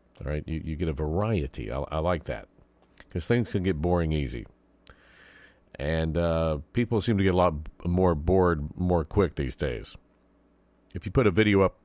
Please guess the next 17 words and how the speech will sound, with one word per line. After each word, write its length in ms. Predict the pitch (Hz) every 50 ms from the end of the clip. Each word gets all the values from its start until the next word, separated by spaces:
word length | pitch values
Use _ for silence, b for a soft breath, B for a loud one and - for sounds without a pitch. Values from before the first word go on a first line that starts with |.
| _ -
somewhere 320 | - - 95 87 90 92
that's 160 | 85 80 - -
more 160 | 95 92 85
than 100 | 80 78
thirty 320 | - 98 92 90 90 85
to 160 | 76 - 80
maybe 220 | 80 87 85 80 76
sixty 320 | - - 90 - - -
seconds 440 | - - 104 95 - - 80 71 -
on 140 | 80 78 80
any, 300 | 85 87 82 78 73 - b b b b b b b b b b b b b -
that's 180 | - - -
not 100 | 113 90
a 60 | 76 -
full 200 | - 92 82 73
tilt 240 | - - 71 67
song. 360 | - - 87 80 67 65 67